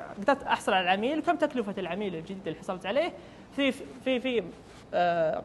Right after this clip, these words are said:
قسم للإمبوردينج، في قسم للمفاوضات، في قسم ل-، آه، علاقات العملاء، وفي قسم عدة أقسام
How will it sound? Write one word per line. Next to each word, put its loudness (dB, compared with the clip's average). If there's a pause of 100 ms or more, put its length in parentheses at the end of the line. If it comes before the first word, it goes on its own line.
(100)
قسم 6
للإمبوردينج، 4
في 2
قسم 2
للمفاوضات، 2
في -2
قسم 2
ل-، -4
آه، 4 (360)
علاقات 2
العملاء، 6
وفي 2
قسم 0 (1200)
عدة 12
أقسام 10